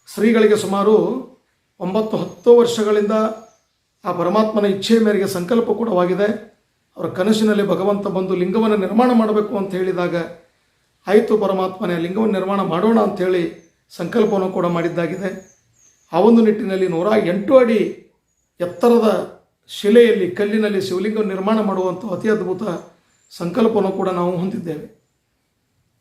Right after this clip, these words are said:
ಇದರಿಂದ ಈ ಶ್ರೀಮಠಕ್ಕೆ ಬರ್ತಕ್ಕಂಥ ಸರ್ವನಾಡಿನ ಭಕ್ತಾದಿಗಳು,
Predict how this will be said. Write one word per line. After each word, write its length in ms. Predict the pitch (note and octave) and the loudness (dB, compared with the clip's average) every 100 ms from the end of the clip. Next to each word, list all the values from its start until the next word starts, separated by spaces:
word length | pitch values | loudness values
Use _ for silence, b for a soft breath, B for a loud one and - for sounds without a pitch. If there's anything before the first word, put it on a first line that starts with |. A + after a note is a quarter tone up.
| _ G3 | _ 0
ಇದರಿಂದ 300 | A#3 B3 A#3 | 2 4 4
ಈ 340 | G3+ A#3 C4 | 2 0 0
ಶ್ರೀಮಠಕ್ಕೆ 520 | F#3 A#3 C4 A#3 B3 | 0 2 2 2 2
ಬರ್ತಕ್ಕಂಥ 540 | A3+ G3+ G#3+ G#3+ G3+ G#3 F3+ E3+ - _ _ _ _ | 0 0 -2 -2 0 2 0 -2 -10 _ _ _ _
ಸರ್ವನಾಡಿನ 800 | - - G3+ A#3+ B3 A#3 A3 G#3+ | -16 0 4 6 6 4 2 2
ಭಕ್ತಾದಿಗಳು, 760 | G3 G3 G3 F3 E3 E3 - | 2 -2 -4 -4 -6 -8 -16